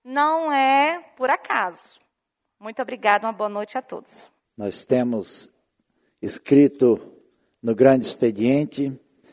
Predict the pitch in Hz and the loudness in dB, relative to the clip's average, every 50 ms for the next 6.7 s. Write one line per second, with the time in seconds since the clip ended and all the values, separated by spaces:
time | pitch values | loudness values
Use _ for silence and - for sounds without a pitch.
0 | _ _ - - - - - - - - - 147 165 170 165 - 147 135 139 135 | _ _ -20 -16 -12 -12 -10 -8 -2 4 6 8 8 8 6 2 4 6 6 6
1 | 127 120 113 101 120 131 135 147 147 151 139 - - - - - - - - - | 6 6 4 6 8 8 10 8 8 6 2 -2 -6 -14 -18 -20 -20 -20 -20 -20
2 | - - _ _ _ _ _ _ _ _ - 123 139 135 120 98 104 143 160 170 | -20 -20 _ _ _ _ _ _ _ _ 0 2 2 2 2 2 6 10 10 10
3 | 160 - 156 156 151 143 135 135 - - _ _ _ _ _ _ _ _ _ _ | 10 10 6 2 2 0 -2 -8 -14 -20 _ _ _ _ _ _ _ _ _ _
4 | _ - 131 135 135 135 143 151 151 151 151 147 139 120 - - - 131 131 131 | _ 0 0 2 6 10 10 12 12 12 10 8 8 4 0 -2 2 4 4 6
5 | 131 123 120 110 131 143 147 147 143 131 131 - - - - - - 135 131 120 | 6 4 4 8 8 10 10 10 10 6 4 0 -4 -8 -6 0 4 4 6 6
6 | 131 143 147 143 117 127 131 135 135 123 - - - 135 | 6 4 4 4 4 4 4 4 2 0 -4 -10 -18 -20